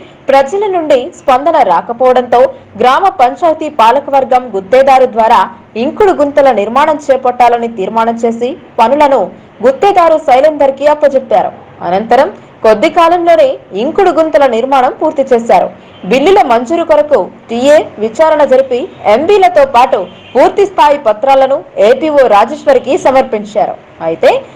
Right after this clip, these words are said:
కమిషన్ కోసం రాజేశ్వర్ లక్ష ఆశించారు. శైలేందర్ ఇరవై వేల నగదు అందించారు. అనంతరం మొత్తం నూట అరవై నిర్మాణాలకు గాను డెబ్బై ఏడు నిర్మాణాలకు రెండు లక్షల నలభై వేల బిల్లును మంజూరు చేశారు.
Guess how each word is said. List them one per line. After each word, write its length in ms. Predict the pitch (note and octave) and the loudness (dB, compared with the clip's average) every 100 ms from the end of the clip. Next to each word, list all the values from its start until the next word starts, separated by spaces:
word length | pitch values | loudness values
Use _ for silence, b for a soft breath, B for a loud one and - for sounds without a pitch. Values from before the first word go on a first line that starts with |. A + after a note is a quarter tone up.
| B - | B -2
కమిషన్ 460 | A3+ C#4+ F4+ G4 | 0 0 -4 -6
కోసం 340 | F4+ E4 E4 C4+ | 0 0 0 0
రాజేశ్వర్ 560 | G#3+ B3 D#4 D4+ C4+ C4+ - | 2 0 -2 -2 -2 -2 -4
లక్ష 360 | F3 F#3 - | -4 -4 0
ఆశించారు. 680 | E4+ D4+ D4+ D4 - G#3+ - - | 2 2 0 -10 -6 -6 -6 -14
శైలేందర్ 720 | - D4 C#4+ F4+ G#4+ F#4+ E4 D#4+ - | -4 0 2 0 -4 -2 0 0 -2
ఇరవై 300 | A3+ C4+ F4+ | -2 2 2
వేల 220 | F4 E4 | 2 0
నగదు 340 | C#4+ A#3+ C#4 B3 | 0 0 0 -2
అందించారు. 720 | D4 D#4 C4 A3+ - G#3+ - B B B - | -2 -2 -2 -4 -2 0 -2 B B B -2
అనంతరం 640 | A3 D#4+ F4+ F4 A3 - | 0 0 0 0 -2 -6
మొత్తం 460 | F#3+ G#3 G#3+ E4+ C4+ | -4 -4 0 -2 0
నూట 260 | A3+ D4 E4+ | 0 2 2
అరవై 360 | A#3+ B3 D#4 | 2 2 2
నిర్మాణాలకు 760 | B3 G3+ A3 D4 E4 E4 D#4 D4+ | 0 -4 -2 -2 0 0 -2 0
గాను 400 | C4+ C4+ B3 - - | 0 0 -2 -8 -12
డెబ్బై 420 | F#3+ G3+ G3 C4 | -4 -4 0 0
ఏడు 220 | C4+ B3+ A#3+ | 2 2 2
నిర్మాణాలకు 800 | G3 G#3 B3+ C#4 C4 B3+ C#4 F#4+ B B - | 0 -4 -2 0 0 0 -2 -6 B B 0
రెండు 260 | A#3+ D#4 | 0 2
లక్షల 560 | F#4 F4+ - D4 B3+ - - | 0 0 -2 0 0 -2 -6
నలభై 500 | F#3+ A#3 C4+ D4+ D#4 | -2 0 0 0 0
వేల 260 | C#4 C#4 | 2 2
బిల్లును 400 | C4 A3+ B3+ C4 | 2 -2 -2 0
మంజూరు 340 | D4 C#4 C4+ C4 | -2 -2 -2 -4
చేశారు. 640 | C4 A#3 A#3 G#3 D#3 - | -2 -4 0 -2 -4 -14